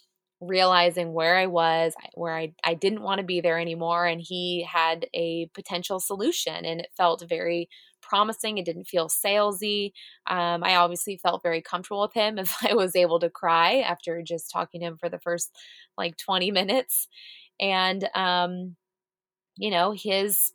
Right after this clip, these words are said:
price, I think, was maybe twenty-five hundred, three thousand. And, you know, I wasn't making a ton of money at the time. And, um, but I knew it was now or never. Like, I knew if I continued to do what I was doing, I,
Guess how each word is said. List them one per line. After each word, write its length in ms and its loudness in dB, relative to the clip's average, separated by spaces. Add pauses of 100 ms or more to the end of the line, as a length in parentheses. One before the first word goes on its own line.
(120)
price, 400 4
I 120 -2
think, 260 -8
was 180 -8
maybe 460 -6
twenty-five 640 -2
hundred, 400 -6
three 160 -4
thousand. 560 2
And, 260 -8 (120)
you 120 -10
know, 100 -8
I 140 -2
wasn't 320 -6
making 400 -8
a 60 -10
ton 220 -6
of 80 -4
money 320 -4
at 100 -6
the 80 -10
time. 460 -2
And, 220 -4 (600)
um, 500 2
but 300 4 (260)
I 140 -2
knew 220 0
it 60 -2
was 200 -2
now 220 4
or 100 4
never. 400 0
Like, 220 -6
I 80 -2
knew 260 0
if 80 -2
I 80 2
continued 480 -6
to 80 -8
do 320 0
what 140 0
I 140 0
was 300 -2 (560)
doing, 540 0 (720)
I, 380 2